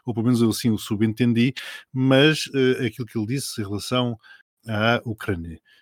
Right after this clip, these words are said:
de que Zelensky, sim senhor, mas também não pode querer tudo. E, portanto, esse não pode querer tudo dá a entender que a Ucrânia tem razão, como ele diz, mas Zelensky não poderá sonhar com ter a Ucrânia que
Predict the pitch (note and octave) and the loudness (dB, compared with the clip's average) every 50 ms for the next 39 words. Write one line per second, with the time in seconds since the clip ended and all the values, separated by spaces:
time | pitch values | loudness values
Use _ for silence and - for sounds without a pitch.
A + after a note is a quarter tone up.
0 | _ _ G#2+ G#2 - - A#2 G#2+ G#2 A2+ G#2+ A2 B2+ C3+ B2 A2+ - - - G2 | _ _ -14 -14 -4 -2 0 0 2 2 4 4 4 4 4 2 -2 -6 -10 -10
1 | - - A#2+ A2 - - - E3 E3 E3+ F3 - - C#3 D3 D3 D3+ D#3 E3 E3+ | -8 -6 -8 -6 -6 -4 -2 -2 0 0 0 -2 -4 -6 -4 0 2 2 2 2
2 | D#3+ - - - - _ _ _ - B2 A2+ A#2+ B2+ C3+ D3 D3 C3+ B2 A2+ G#2+ | 2 -2 -6 -12 -20 _ _ _ -2 0 2 4 4 6 6 4 4 2 0 0
3 | - - A2+ A#2 A#2 G#2 - - - - _ - B2 A#2+ A#2 - - - A#2+ - | 2 6 6 6 6 4 2 -8 -18 -20 _ 6 8 8 8 6 4 0 0 0
4 | - - - _ _ _ A2+ - - - A2+ G#2 F2+ - G#2+ - - A#2 G#2+ - | 0 -6 -16 _ _ _ -14 -14 -8 -6 -6 -6 -4 -4 -6 -6 -4 -6 -4 -2
5 | A#2+ A#2 - - - C#3 C3+ C3 B2 - - C#3 C3+ C3 C#3 - - _ _ - | -2 -4 -4 -4 -2 0 0 0 -2 -2 -4 -4 -2 -4 -8 -14 -18 _ _ -4
6 | A2 B2 A2+ A2 G#2+ - A#2 G2+ G2+ G#2 G#2 G2 G2+ - A2+ A2+ A#2 A#2+ A#2 - | 0 2 2 2 2 0 -2 -2 0 -2 -4 -4 -2 -2 0 0 0 -2 -4 -6
7 | A2+ G#2 - - A#2+ G#2+ A2 G#2+ F#2+ - - A#2+ B2 B2 B2 D3 D#3 D3+ F3+ G#3+ | -8 -4 -2 -2 0 0 0 -2 -2 -2 -2 -2 -2 0 0 0 2 4 2 2
8 | B3 - _ _ B2 A#2 A2+ A2 A#2 C3 C#3 - - _ - _ _ _ _ A#2 | 2 -2 _ _ -6 -6 -4 -4 -4 -4 -6 -8 -10 _ -20 _ _ _ _ -4
9 | A2 A2 G#2+ G#2+ G#2+ G2+ - - G2+ A#2+ G#2+ A2+ A2+ G#2 A2+ A2 - - - A2 | -2 0 0 0 0 -2 -6 -8 -6 -4 0 0 2 2 2 0 0 -4 -4 -4
10 | A#2 G#2+ - - F2+ G2+ G2+ G2+ G2+ F#2+ - _ _ - - - - G#2+ G2+ G2+ | -4 -4 -6 -8 -4 -2 0 0 0 0 -2 _ _ -16 -14 -8 -4 -2 0 2
11 | G#2 G2+ F#2 - - G#2 F#2+ - A2 G#2 G2+ F#2+ - - A2 G#2 G2 G2+ G2 F#2+ | 2 2 0 -2 -4 -4 -4 -2 -2 -2 -2 -4 -4 -2 0 0 0 0 -2 -4
12 | - _ _ _ _ _ _ _ | -6 _ _ _ _ _ _ _